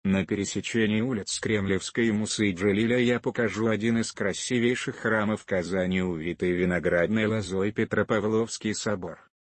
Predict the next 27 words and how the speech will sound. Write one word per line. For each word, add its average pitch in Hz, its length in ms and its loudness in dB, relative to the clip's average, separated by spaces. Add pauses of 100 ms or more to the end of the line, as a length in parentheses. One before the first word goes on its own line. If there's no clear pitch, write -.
Вы 113 280 2
рассмотрите 110 720 0
его 104 220 2
внутреннее 107 560 0
убранство 104 580 0
и 110 80 2
узнаёте, 104 840 -2 (180)
когда 113 380 2
и 110 100 4
в 98 60 -6
честь - 480 0
какого 104 520 0
события 107 560 0
он 123 240 0
был 120 260 2
освящен. 98 800 -2 (400)
Далее 107 440 2
мы 101 220 0
спустимся 107 800 -2
на 101 160 0
Первый 107 500 2
Казанский 104 720 -2
Арбат, 110 440 0
улицу 98 500 -2
Баумана. 117 680 -2 (400)
Вы 113 160 2
узнаёте, 104 800 -2